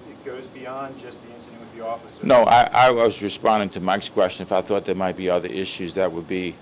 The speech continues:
Speaker 2: uh, addressed or discussed in the course of this discussion. That was my, I, I'm not suggesting that all of this will be addressed in that report, but the, the, uh, discussion may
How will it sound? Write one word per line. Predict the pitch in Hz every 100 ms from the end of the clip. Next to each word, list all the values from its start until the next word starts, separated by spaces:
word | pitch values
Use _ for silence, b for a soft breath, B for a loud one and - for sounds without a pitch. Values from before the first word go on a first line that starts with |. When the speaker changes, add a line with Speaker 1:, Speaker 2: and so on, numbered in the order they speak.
| -
Speaker 2:
uh, | 87 87 85
addressed | - - - 104 95 92
or | 92
discussed | 90 85 - 113 95 - -
in | 92
the | 87
course | - 104 -
of | 85
this | 104 104
discussion. | 95 - 107 95 - 76
That | - 107
was | 90 92
my, | 92 87 80 B B B B
I, | - -
I'm | 110
not | 117 135
suggesting | 98 85 180 - 92
that | 85
all | - 92 92
of |
this | 90 90
will | 92
be | 87
addressed | 85 90 80 -
in | 85
that | 80
report, | 78 - 90 76 - - - - -
but | 92 - B B B - -
the, | 196 98 98 - -
the, | 104 98 92
uh, | 90
discussion | 85 85 - 127 120 101 87
may | 92 90